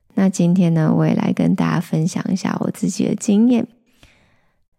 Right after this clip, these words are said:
其实我跟先生认识不到一年就结婚了。那在结婚之前呢，因为我们都已经是一个成熟的大人了，我们不是学生时期的恋爱，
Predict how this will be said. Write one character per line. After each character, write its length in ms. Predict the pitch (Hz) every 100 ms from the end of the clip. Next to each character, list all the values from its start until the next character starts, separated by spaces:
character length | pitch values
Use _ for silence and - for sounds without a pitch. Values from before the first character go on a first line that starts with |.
| _
其 220 | - -
实 120 | 233 240
我 140 | 190
跟 260 | 175 185 190
先 300 | 196 175 180
生 260 | 175 175
认 220 | 180 165
识 220 | 180 - 175
不 100 | 170
到 220 | 170 160
一 160 | -
年 220 | 185 151 139
就 140 | 156
结 300 | 151 - 143
婚 320 | 156 156 160
了。 160 | 156 160 208 _ _ - _
那 100 | -
在 160 | 185 190
结 160 | 185 165
婚 180 | 175 175
之 160 | 175
前 340 | 185 - 143 143
呢， 180 | 147
因 100 | 147
为 40 | 165
我 80 | 160
们 180 | 147
都 140 | 156 196
已 40 |
经 200 | 175 180
是 160 | 185 185
一 60 |
个 160 | 170 156
成 200 | - 165
熟 200 | 165 160
的 100 | 160
大 260 | 160 170 147
人 160 | 127
了， 80 | 98 147
我 60 |
们 180 | 147 143
不 160 | 156 147
是 200 | 160 160
学 200 | - 160
生 220 | 175 190
时 160 | 202 175
期 160 | -
的 80 | 180
恋 180 | 190 180
爱， 280 | - 180